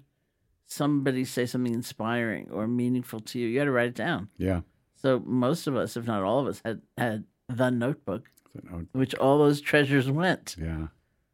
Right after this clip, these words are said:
Speaker 2: Yeah. Yeah, it's amazing. It's amazing. You know, Parvati Marcus just,
Speaker 1: Mm-hmm.
Speaker 2: just, uh, created a book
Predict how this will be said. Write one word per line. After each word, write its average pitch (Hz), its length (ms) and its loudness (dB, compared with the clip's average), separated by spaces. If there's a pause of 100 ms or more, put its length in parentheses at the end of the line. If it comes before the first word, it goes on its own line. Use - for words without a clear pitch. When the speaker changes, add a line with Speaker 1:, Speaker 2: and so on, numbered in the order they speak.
(240)
Speaker 2:
Yeah. 82 200 -8 (1500)
Yeah, 82 240 -4
it's - 160 -10
amazing. 82 480 -4 (560)
It's 82 140 -18
amazing. 87 400 -14 (460)
You 104 80 0
know, 101 100 6
Parvati 101 460 2
Marcus 92 460 0 (160)
just, 104 220 -4
Speaker 1:
Mm-hmm. 147 260 -2 (300)
Speaker 2:
just, - 280 -4 (300)
uh, 80 440 -8 (100)
created 92 600 0
a 78 40 -4
book 98 380 -2